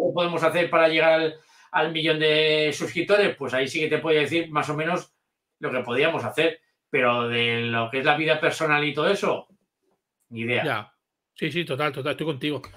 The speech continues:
Speaker 2: Estoy contigo porque yo, por ejemplo, con Albert Domènech también estuve siete horas hablando, hablemos cosas personales que van a quedar siempre para mí y él.
Speaker 1: Ya está.
Speaker 2: Ya, ya,
Speaker 1: Es
Speaker 2: y a
Speaker 1: que
Speaker 2: lo mejor,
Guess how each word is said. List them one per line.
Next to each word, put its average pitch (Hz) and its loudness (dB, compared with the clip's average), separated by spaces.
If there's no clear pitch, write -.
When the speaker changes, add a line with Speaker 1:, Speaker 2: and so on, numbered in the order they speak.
Speaker 2:
Estoy - -6
contigo 175 4
porque 165 0
yo, 170 4
por 180 2
ejemplo, 185 2
con 185 0
Albert 175 4
Domènech 185 0
también 180 0
estuve 175 -2
siete 185 2
horas 185 2
hablando, 190 0
hablemos 165 -2
cosas 175 -4
personales 180 -2
que 190 -6
van 190 0
a 185 2
quedar 156 -4
siempre 139 -8
para 127 -6
mí 123 -10
y 120 -6
él. 160 -8
Speaker 1:
Ya 135 -2
está. 123 2
Speaker 2:
Ya, 175 8
ya, 180 8
Speaker 1:
Es 165 2
Speaker 2:
y 170 6
a 165 10
Speaker 1:
que 170 8
Speaker 2:
lo 165 4
mejor, 175 2